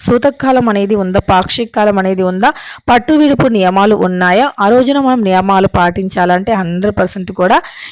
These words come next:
ఈ చంద్రగ్రహణం గ్రహం అనేది మన భారతదేశంలో కనిపిస్తుంది. ఈ చంద్రగ్రహణం అనేది మన భారతదేశంలో కనిపిస్తుంది కనుక పట్టు విడుపు నియమాలు తప్పకుండా ఉన్నాయి.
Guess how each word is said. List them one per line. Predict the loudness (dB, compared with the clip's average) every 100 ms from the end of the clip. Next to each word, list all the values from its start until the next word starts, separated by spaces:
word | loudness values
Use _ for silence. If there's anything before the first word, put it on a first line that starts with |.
| -4
ఈ | 0 0 0
చంద్రగ్రహణం | 0 2 2 2
గ్రహం | 2 2
అనేది | 0 0 0 0 -2
మన | -2 -2 -2
భారతదేశంలో | 0 4 4 2 0 -2 -2 -4 -4
కనిపిస్తుంది. | -4 -6 -6 -8 -6 -4 -4 -4
ఈ | -4 -4 -2
చంద్రగ్రహణం | -2 0 0 0 0 0 0
అనేది | 0 0 0 -2 _ _ _ -2
మన | 0
భారతదేశంలో | 2 4 4 2 0 0 0 -2
కనిపిస్తుంది | -2 0 0 -2 -4 -4 -4 -4
కనుక | -2 0 0 -2 -16 _ -2
పట్టు | -2 0 -2
విడుపు | 2 0 0
నియమాలు | -2 0 0 0 0
తప్పకుండా | -2 -4 -4 -4 -4 -2 -2 -2
ఉన్నాయి. | -2 -2 0 0 -2